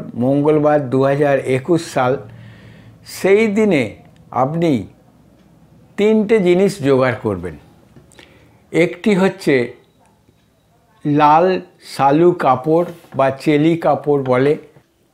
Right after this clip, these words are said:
এটা আপনি দশকর্মার দোকানে পেয়ে যাবেন, লাল রঙের একটি কাপড়ের টুকরো। আর লাগবে পাঁচটি দুব্বা ঘাস,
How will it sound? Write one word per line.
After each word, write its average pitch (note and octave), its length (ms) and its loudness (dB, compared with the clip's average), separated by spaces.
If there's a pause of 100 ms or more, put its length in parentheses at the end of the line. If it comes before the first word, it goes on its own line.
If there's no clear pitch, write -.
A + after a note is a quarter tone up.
(520)
এটা D3+ 220 0 (100)
আপনি F#3 220 2 (120)
দশকর্মার G3 680 -2
দোকানে E3+ 360 0
পেয়ে D#3 320 0
যাবেন, D3+ 240 0 (140)
লাল C#3 280 2
রঙের D3 320 2
একটি C#3 280 -2 (760)
কাপড়ের C#3 540 0
টুকরো। B2+ 400 0 (840)
আর E3 220 2 (160)
লাগবে E3+ 360 2 (380)
পাঁচটি E3+ 480 -2 (200)
দুব্বা D3 500 0 (260)
ঘাস, G#2+ 340 -2